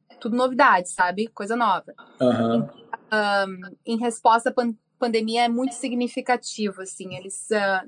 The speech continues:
Speaker 1: tão precisando fazer várias coisas. Então, uma das principais que a gente viu dentro desse achado de mais de mil e duzentos entrevistados,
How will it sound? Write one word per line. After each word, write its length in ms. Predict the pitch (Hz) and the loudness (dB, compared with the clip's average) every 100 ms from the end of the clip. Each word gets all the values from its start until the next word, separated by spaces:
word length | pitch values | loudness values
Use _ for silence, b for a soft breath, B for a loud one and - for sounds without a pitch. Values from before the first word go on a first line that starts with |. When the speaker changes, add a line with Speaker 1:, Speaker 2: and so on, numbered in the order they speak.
| - | -4
Speaker 1:
tão 120 | 220 | -4
precisando 560 | 220 220 226 220 233 247 | -2 -4 -2 0 0 2
fazer 260 | 254 247 | 2 4
várias 360 | 240 240 269 - | 6 4 2 0
coisas. 460 | - 247 233 202 | 2 2 2 -4
Então, 260 | 208 214 226 | -6 -4 -4
uma 220 | 220 220 | -4 -4
das 180 | 226 226 | -4 -4
principais 760 | 233 247 220 220 233 214 269 | -6 -6 -6 0 4 4 4
que 100 | - | 0
a 40 | 240 | -4
gente 320 | 220 - 208 - | -4 -8 -16 -12
viu 320 | 196 226 254 _ _ - | -6 -6 -6 _ _ -8
dentro 260 | 208 202 208 | -6 -4 -2
desse 220 | 208 226 | -2 -2
achado 580 | 202 - 190 190 190 196 | -2 0 4 4 2 -8
de 180 | 190 | -10
mais 280 | 185 185 190 | -8 -8 -6
de 100 | 190 | -8
mil 240 | 190 196 214 | -6 -4 -4
e 40 | |
duzentos 460 | 196 190 190 190 190 | -6 -8 -8 -8 -12
entrevistados, 760 | 190 190 - - 208 226 220 | -10 -10 -6 2 4 4 0